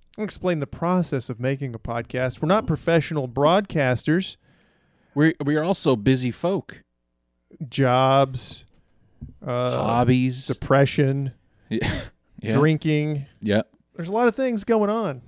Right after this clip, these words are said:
Speaker 2: Not to mention the holidays that are around. And we went
Speaker 1: Which
Speaker 2: through
Speaker 1: doesn't really
Speaker 2: Thanksgiving.
Speaker 1: matter anyway. Doesn't really matter to me.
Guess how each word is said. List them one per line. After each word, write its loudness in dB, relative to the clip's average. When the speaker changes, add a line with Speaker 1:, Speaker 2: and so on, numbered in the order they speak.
Speaker 2:
Not 2
to 0
mention 0
the -2
holidays 2
that -2
are -2
around. -4
And -2
we 4
went -2
Speaker 1:
Which 4
Speaker 2:
through 4
Speaker 1:
doesn't 4
really 4
Speaker 2:
Thanksgiving. 0
Speaker 1:
matter -4
anyway. 0
Doesn't -4
really -2
matter 2
to 0
me. 2